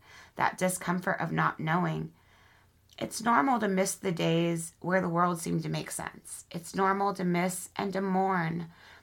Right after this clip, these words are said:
the people and situations that you've outgrown, and it's normal to miss and to mourn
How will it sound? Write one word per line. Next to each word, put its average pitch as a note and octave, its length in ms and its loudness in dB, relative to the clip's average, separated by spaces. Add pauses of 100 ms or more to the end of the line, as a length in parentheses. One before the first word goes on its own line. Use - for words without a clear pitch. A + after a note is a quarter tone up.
(360)
the - 80 -6
people G3+ 480 -2
and F#3+ 140 -2
situations F3 760 -2
that - 160 -8
you've E3 160 -2
outgrown, D#3+ 680 0 (520)
and G3 160 2
it's F#3 240 -4
normal G#3+ 360 4
to A3 120 -4
miss F#3 400 0
and G3+ 120 -2
to F#3+ 80 0
mourn F3 540 2